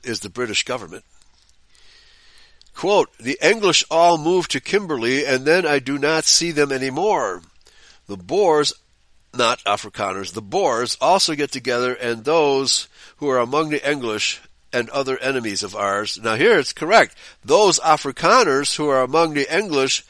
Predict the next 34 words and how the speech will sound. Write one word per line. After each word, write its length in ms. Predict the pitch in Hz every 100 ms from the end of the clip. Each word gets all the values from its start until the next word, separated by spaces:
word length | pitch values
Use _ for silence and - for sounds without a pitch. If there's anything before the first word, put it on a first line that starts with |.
| - -
and 180 | 135 131 -
other 320 | 269 262 208
enemies 540 | 151 156 143 135 127 -
of 260 | 135 127 -
ours." 600 | 117 113 120 160 220 233
Here 360 | - 160 190 220
the 80 | 160
Afrikaners 720 | 139 147 143 175 170 170 - - - -
are 160 | 123 123
lumped 300 | 131 156 -
together 360 | 156 143 147
with 160 | 139 139
the 100 | 135
British 360 | 123 165 147 -
as 320 | 127 123 -
enemies 580 | 170 196 147 120 123 123
of 220 | - 120
the 80 | 104
Boer 200 | 98 170
people. 460 | 175 127 110 156 202 _ _ _ _ _ - _ - - - - - -
"I 220 | - 156
see 300 | - 156 160
coming 400 | - 139 147 147
over 340 | - 131 131 139
and 340 | 131 123 117
joining 480 | - 139 175 151 123 -
us." 240 | 113 -
Th-, 160 | 147 127 135
yeah, 160 | 143
there 180 | 117 127
were, 540 | 120 170 156 120 127 - _ _ _ _ _ _ _ _ _ _ _
there 280 | 135 143 127
were 280 | 147 170 143
British 680 | 95 143 151 120 - -